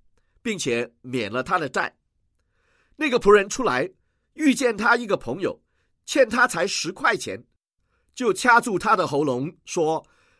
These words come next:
：“你把所欠的还我。”他的仆人就俯伏在地，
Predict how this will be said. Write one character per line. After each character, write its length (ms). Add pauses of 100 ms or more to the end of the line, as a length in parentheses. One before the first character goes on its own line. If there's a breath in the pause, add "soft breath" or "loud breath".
：“你 160
把 160
所 180
欠 260
的 140
还 280
我。” 220 (640)
他 120
的 120
仆 160
人 220
就 380
俯 400
伏 240
在 180
地， 320